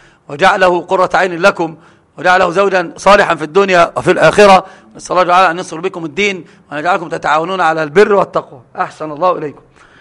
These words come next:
قال: "فما استقاموا لكم فاستقيموا لهم إن الله يحب المتقين". أصل التقوى هو أن تعمل بنور الله على، آه، أن تعمل بطاعة الله على نور من الله بصيرة،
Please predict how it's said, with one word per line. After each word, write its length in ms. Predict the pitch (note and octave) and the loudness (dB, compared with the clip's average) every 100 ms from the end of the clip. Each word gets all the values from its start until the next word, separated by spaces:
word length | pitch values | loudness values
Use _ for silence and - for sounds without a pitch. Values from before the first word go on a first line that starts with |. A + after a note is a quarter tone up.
| _ _ - | _ _ 0
قال: 380 | A#3+ B3 A3+ D3 | 4 4 2 0
"فما 200 | F3+ A#3 | -2 -2
استقاموا 540 | B3 G#3+ A3 G#3+ F#3+ | -2 -2 0 0 0
لكم 340 | G3 G3 F3+ | -4 -2 -6
فاستقيموا 600 | D#3+ A3 A3+ G#3+ G#3+ G3+ F3+ | -4 -4 -2 -6 -6 -10 -4
لهم 380 | F#3+ F3+ E3 - - _ G#3 | -4 -4 -10 -14 -20 _ -6
إن 180 | A3+ | -4
الله 300 | G#3 A#3 A#3+ | -2 0 0
يحب 560 | A3 G3 - C#4+ B3+ G3 | 0 -2 -4 -6 -4 -6
المتقين". 680 | F#3 F3 F3 F#3+ F#3 C#3+ - | -6 -6 -4 -2 -2 -6 -4
أصل 240 | B3 G#3+ | -4 -4
التقوى 400 | E3+ F#3+ G#3+ A#3 - - - | -2 0 4 2 2 -18 -4
هو 140 | G#3 G3+ | 0 0
أن 80 | |
تعمل 260 | F#3 F#3+ F#3+ | 0 -4 -4
بنور 260 | E3 F#3+ F3 | -8 -12 -10
الله 340 | D#3 G3+ A#3 - _ | -2 -2 -2 -6 _
على، 440 | - D3+ F#3+ F#3+ - | -6 -2 0 -2 -4
آه، 280 | D#3+ E3 - | -8 -6 -6
أن 80 | D3+ | -2
تعمل 300 | G3 F#3 E3+ | 0 2 -2
بطاعة 340 | E3 G3 E3+ D#3+ | 0 2 2 0
الله 160 | E3 | 2
على 320 | A#3 F#3+ F3 | 4 4 0
نور 240 | E3+ G#3 F#3 | -2 -2 -2
من 140 | F3 | -2
الله 180 | E3 G#3 | 2 4
بصيرة، 460 | G3+ F#3 A#3 E3 | 4 2 0 0